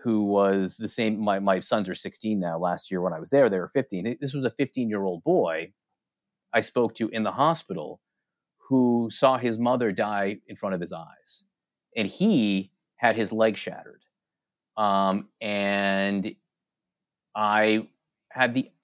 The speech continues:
the honor of speaking to this courageous young man as he was talking to me about the loss he'd suffered, but also,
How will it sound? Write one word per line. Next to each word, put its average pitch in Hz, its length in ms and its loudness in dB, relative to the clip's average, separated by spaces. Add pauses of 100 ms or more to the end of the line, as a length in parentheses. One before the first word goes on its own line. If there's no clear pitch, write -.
the 151 320 -4
honor 190 420 -2
of 101 160 -4
speaking 117 500 0
to 113 80 -6
this 104 200 -2
courageous 110 640 0
young 101 240 0
man 92 400 -2
as 92 160 -6
he 113 100 -2
was 104 180 -4
talking 123 460 -2
to 107 100 -4
me 92 160 -2
about 92 280 -2
the 98 60 -10
loss 117 420 -2
he'd 98 160 -4
suffered, 90 380 -4
but 98 140 -6
also, 104 600 0